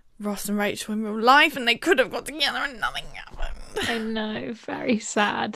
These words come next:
Speaker 2: That is a
Speaker 1: Yeah.
Speaker 2: cruel twist of fate.
Speaker 1: I know. Bless. I love them. I love them. Other than that, my only other thing is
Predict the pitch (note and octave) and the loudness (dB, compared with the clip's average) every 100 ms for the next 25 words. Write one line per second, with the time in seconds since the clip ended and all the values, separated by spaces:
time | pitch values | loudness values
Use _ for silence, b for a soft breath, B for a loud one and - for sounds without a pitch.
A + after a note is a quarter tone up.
0 | - A3+ A#3+ A#3 A#3 - A#3+ G#3+ A3 A#3+ | 2 4 4 2 0 4 6 6 4 2
1 | G#3+ - G#3 - G3 F#3+ F#3 - _ G3+ | 2 0 -4 2 2 2 0 -4 _ -6
2 | G3 G3+ F#3+ F3+ F#3+ F#3+ - - - - | -2 -2 -2 -2 -4 -8 -12 -18 -16 -14
3 | - F#3 D#3 F#3 - - - _ _ - | -8 -6 -6 -6 -10 -14 -16 _ _ -8
4 | E3+ E3+ - - - - - - - - | -6 -6 -4 -6 -6 -8 -8 -10 -12 -14
5 | G#3 - - G#3+ G#3+ G#3+ G3 D#3 F3 - | -14 -14 -2 0 2 2 2 2 2 -2
6 | _ _ - G3+ F#3 F#3 F#3 F3+ E3 E3+ | _ _ -4 0 0 0 0 0 -2 -4
7 | F#3+ F3 D#3+ F#3 - | -4 -2 -2 -4 -6